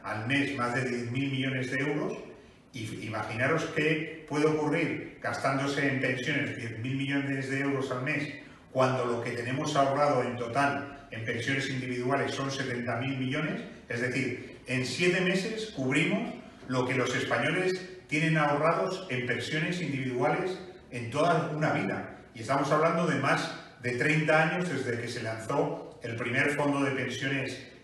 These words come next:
eh, individual. ¿Qué proponemos? Mirar hacia adelante,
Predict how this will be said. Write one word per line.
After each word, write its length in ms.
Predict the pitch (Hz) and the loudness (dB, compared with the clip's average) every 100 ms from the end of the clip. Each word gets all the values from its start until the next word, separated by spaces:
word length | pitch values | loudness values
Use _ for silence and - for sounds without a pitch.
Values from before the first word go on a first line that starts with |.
| - | -10
eh, 680 | 113 113 110 107 107 120 113 | -4 -2 -2 -4 -6 -6 -6
individual. 560 | 110 104 101 101 - - - - - - - - - - - - - | -8 -8 -8 -6 -6 -8 -16 -20 -20 -20 -20 -20 -20 -20 -20 -16 0
¿Qué 140 | 151 | 2
proponemos? 640 | 175 180 - - - - - - - - - | 6 6 6 4 2 -2 -8 -14 -20 -20 -14
Mirar 360 | 117 123 165 175 | -4 8 10 10
hacia 260 | 180 156 | 8 6
adelante, 540 | 123 127 123 117 - | 4 2 0 -2 -6